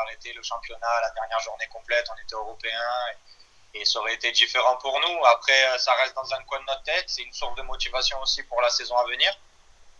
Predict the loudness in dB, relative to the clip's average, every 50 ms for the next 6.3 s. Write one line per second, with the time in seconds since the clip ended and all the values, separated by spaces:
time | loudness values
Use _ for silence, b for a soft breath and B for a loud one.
0 | -12 -4 -2 0 0 2 0 0 0 0 0 0 -2 -2 -2 0 2 4 4 4
1 | 4 2 0 0 2 6 8 8 8 8 8 6 4 2 0 -2 0 2 4 4
2 | 4 4 2 -4 -12 -10 -8 -6 -6 -6 -8 -8 -8 -8 -8 -8 -6 -8 -8 -10
3 | -8 -8 -6 -6 -4 -4 -4 -4 -2 0 0 2 2 2 2 2 0 -2 -2 0
4 | 0 0 -2 -2 -6 -14 -14 -18 -12 -6 -2 2 4 4 4 4 2 -2 b b
5 | b b b 2 2 2 2 0 -6 -8 -10 -10 -4 -2 -2 -2 0 0 2 2
6 | 2 4 4 4 6 6